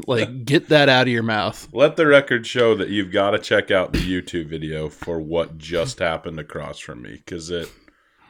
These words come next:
Speaker 2: it was intense.
Speaker 1: Uh, think of a dog with peanut butter on the roof of his mouth, and I did a great demonstration
Speaker 2: It
Speaker 1: of that.
Speaker 2: was, I mean, it moved me,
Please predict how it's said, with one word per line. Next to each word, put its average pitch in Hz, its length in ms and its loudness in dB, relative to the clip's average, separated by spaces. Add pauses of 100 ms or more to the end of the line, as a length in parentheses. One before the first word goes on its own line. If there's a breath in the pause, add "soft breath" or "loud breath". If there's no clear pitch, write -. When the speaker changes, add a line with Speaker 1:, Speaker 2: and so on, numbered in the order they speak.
Speaker 2:
it 98 120 -8
was 87 240 -8
intense. - 680 -16 (440)
Speaker 1:
Uh, 135 300 2
think - 400 -2
of 143 100 -2
a 131 60 2
dog 123 420 2
with 117 200 -4 (120)
peanut 117 300 -2
butter 113 220 0
on 110 80 -4
the 113 100 -4
roof 113 240 -2
of 131 80 -4
his 117 220 -2
mouth, 120 420 0
and 110 320 -4 (840 loud breath)
I 139 80 -2
did 131 160 4
a 127 80 2
great 120 300 -2
demonstration 110 680 -4
Speaker 2:
It 113 60 4
Speaker 1:
of 117 80 0
that. 120 100 2
Speaker 2:
was, 120 580 0
I 101 120 -2
mean, 101 180 -4
it 104 120 -4
moved 107 420 -6
me, - 200 -16